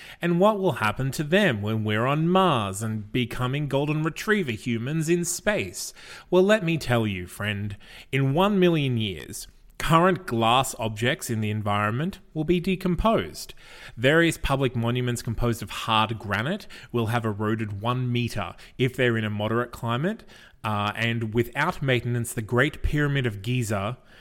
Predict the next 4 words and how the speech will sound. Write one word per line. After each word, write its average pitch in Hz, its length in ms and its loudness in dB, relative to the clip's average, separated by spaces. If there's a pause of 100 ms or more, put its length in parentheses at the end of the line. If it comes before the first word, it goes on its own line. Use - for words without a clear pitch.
(220)
will 117 320 4
erode 120 600 2
to 120 200 -2 (120)
unrecognizability. 117 1600 0